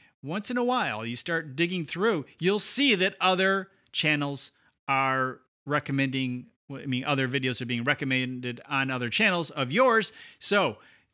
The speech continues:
take note and maybe go to those channels and take a look and see what they are creating. And maybe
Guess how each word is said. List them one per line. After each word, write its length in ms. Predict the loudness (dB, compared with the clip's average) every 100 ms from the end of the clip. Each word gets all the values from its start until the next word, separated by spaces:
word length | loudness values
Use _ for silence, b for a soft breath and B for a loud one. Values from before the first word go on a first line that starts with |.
| _
take 340 | -8 -2 -2 0
note 300 | 0 0 -2
and 120 | 2
maybe 260 | 2 4 4
go 200 | 4 4
to 120 | 2
those 180 | 2 2
channels 460 | 0 0 -2 -6
and 80 | -4
take 180 | -2 -2
a 40 |
look 160 | 0 -2
and 100 | -2
see 140 | -2
what 220 | 0 -2 0
they 180 | 0
are 240 | 0 -2 -2
creating. 800 | -6 -8 -4 -4 -4 -4 -4 -2
And 120 | -2
maybe 400 | -2 -2 -4